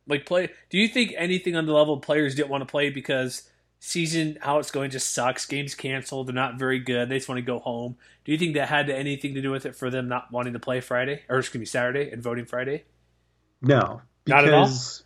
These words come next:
Speaker 2: in, in the report that first came out, and I believe it was Brett McMurphy of, of Stadium who had the initial report on it.
Speaker 1: They had the letter they sent.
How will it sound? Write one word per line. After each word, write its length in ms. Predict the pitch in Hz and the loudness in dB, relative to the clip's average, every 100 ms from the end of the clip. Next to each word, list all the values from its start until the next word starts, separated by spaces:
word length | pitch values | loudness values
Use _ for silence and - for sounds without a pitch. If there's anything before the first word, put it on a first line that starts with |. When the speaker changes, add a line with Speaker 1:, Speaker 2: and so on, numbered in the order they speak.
| - | 0
Speaker 2:
in, 180 | 156 156 | 2 4
in 140 | 190 | 4
the 80 | 147 | 6
report 440 | 143 147 - 220 220 | 4 2 0 0 0
that 180 | 196 | -2
first 260 | - 143 - | 6 6 4
came 280 | - 131 117 | 0 4 4
out, 140 | 117 123 | 4 2
and 80 | |
I 20 | 107 | 2
believe 240 | 139 156 | 4 4
it 40 | 160 | 2
was 160 | 107 | 0
Brett 280 | 98 127 113 | 0 2 2
McMurphy 560 | 101 95 104 101 110 95 | 2 0 0 2 2 0
of, 120 | 90 | -2
of 100 | 147 | -6
Stadium 560 | - - 113 107 101 92 | -6 2 4 6 4 2
who 60 | 90 | 0
had 140 | 101 | -2
the 80 | 98 | 0
initial 340 | 92 104 - 135 | 2 2 2 -2
report 380 | 151 - 143 110 | -2 4 6 6
on 160 | - | 4
it. 200 | 85 - | -2 -4
Speaker 1:
They 120 | 120 | -2
had 100 | 120 113 | 0 0
the 60 | |
letter 260 | 110 117 110 | 2 2 0
they 120 | 110 | -2
sent. 440 | - 110 120 - | -2 -6 -6 -12